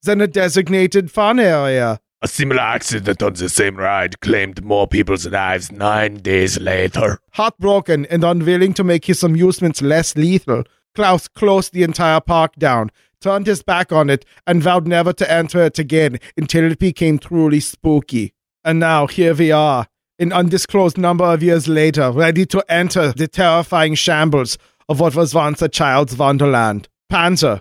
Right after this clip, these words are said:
Speaker 2: Yeah?
Speaker 1: What equipment are we bringing with us today?
Speaker 2: Today we have the electrocardiograph equalizer.
Speaker 1: Yeah, that will make the electricity in my heart re-, like, really pop. The E Qs will be set just right. What else?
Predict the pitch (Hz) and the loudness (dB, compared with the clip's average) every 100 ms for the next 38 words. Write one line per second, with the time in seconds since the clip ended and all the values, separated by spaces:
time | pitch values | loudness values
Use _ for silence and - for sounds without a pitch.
0 | - - 95 95 - _ 143 196 190 220 | -8 -4 -2 -2 -6 _ -4 -2 0 -2
1 | 208 202 185 185 170 165 160 170 170 165 | 0 0 -2 -2 0 0 0 0 2 2
2 | 151 147 151 135 - 151 147 123 101 - | 0 0 0 0 -2 -2 0 0 -2 -8
3 | _ - 104 107 107 101 98 107 104 104 | _ -6 -2 0 0 0 0 0 -2 -2
4 | 120 101 104 107 - 117 107 107 123 110 | 0 0 0 -2 -2 0 0 0 0 0
5 | 104 101 98 110 104 104 110 - 110 98 | 0 -2 -2 -2 0 -2 -4 -2 -2 -2
6 | 98 98 110 - _ _ - 170 156 156 | -2 0 0 -2 _ _ -4 0 0 2
7 | 220 311 247 208 185 190 170 165 - 185 | 0 0 0 0 0 0 0 0 0 0
8 | 170 196 - 175 160 151 139 151 139 135 | 2 0 2 2 2 2 0 0 0 -2
9 | - 185 160 151 151 151 139 139 160 156 | -8 -4 2 2 2 0 -2 2 2 2
10 | 147 - 160 127 - 139 147 151 160 143 | 0 0 -2 -2 -4 -2 -2 0 0 -2
11 | 175 170 156 139 147 147 135 151 135 156 | 0 2 2 0 -2 -2 0 -2 -2 -2
12 | 143 143 143 143 - _ _ _ 170 190 | -2 0 0 0 -2 _ _ _ -4 -2
13 | 196 180 160 - | 2 2 0 -6